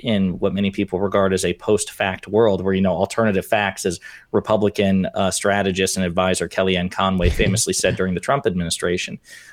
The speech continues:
Speaker 1: Um, so, yeah, it's, it's an incredibly uphill battle, uh, that, which is why I said,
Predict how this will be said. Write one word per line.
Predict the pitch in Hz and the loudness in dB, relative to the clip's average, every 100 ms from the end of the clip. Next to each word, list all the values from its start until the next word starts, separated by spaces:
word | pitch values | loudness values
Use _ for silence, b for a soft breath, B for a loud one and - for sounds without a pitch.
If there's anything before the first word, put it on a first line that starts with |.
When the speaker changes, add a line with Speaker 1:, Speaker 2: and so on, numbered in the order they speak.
| B | B
Speaker 1:
Um, | 101 104 98 92 - | 0 4 4 2 -2
so, | - 123 | -4 0
yeah, | 139 113 92 | 2 2 0
it's, | 123 | 0
it's | - 120 | 0 0
an | 110 | 0
incredibly | 101 131 127 104 | 0 2 4 4
uphill | 95 - 90 | 2 0 0
battle, | 87 95 101 80 80 - | 2 2 0 -2 -8 -2
uh, | 95 87 | 0 0
that, | - 127 | 0 2
which | 131 | 2
is | 127 | 2
why | 135 139 | 4 4
I | 151 | 2
said, | - 214 147 | 4 4 4